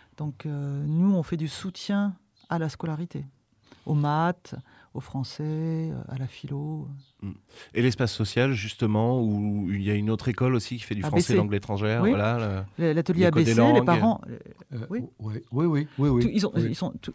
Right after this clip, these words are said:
Speaker 1: toute la famille est passée au dé-, au
Speaker 3: Oui, oui.
Speaker 1: démarrage par l'atelier A B C, mais qui, qui, en fait, ne correspondait pas à certains des enfants qui étaient suffisamment avancés dans la, déjà dans la, dans l'alphabétisation et, et la maîtrise de,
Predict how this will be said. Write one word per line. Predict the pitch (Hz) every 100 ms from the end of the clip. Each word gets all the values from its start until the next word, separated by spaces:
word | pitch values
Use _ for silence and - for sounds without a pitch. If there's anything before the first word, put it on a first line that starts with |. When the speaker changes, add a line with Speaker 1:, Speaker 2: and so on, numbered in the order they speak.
| -
Speaker 1:
toute | - -
la |
famille | 208 208 226
est |
passée | - 170 -
au | 202
dé-, | 165
au |
Speaker 3:
Oui, | 156 135
oui. | 147
Speaker 1:
démarrage | 170 160 175
par | - 156
l'atelier | 147 151 151
A |
B | 143
C, | 135 220
mais | 208 143
qui, | - 147 127
qui, | - - 151
en |
fait, | 131 175
ne | 139
correspondait | 135 147 - 147
pas | 143 165 170 160 127
à |
certains | 127 135 151 151
des | 135
enfants | 131 131 165
qui | 147
étaient | 131 123 95 92
suffisamment | 123 - 120 135 143
avancés | 131 127 -
dans | 151 139
la, | 135 - _ - - -
déjà | 131 165 151 170
dans | 170 143
la, | 135 127 123 - 131 135 131 127
dans | 139
l'alphabétisation | 139 135 131 - 123 123 - 160 156
et, | 123 113
et | 127
la | 127
maîtrise | 131 - 151 135
de, | 120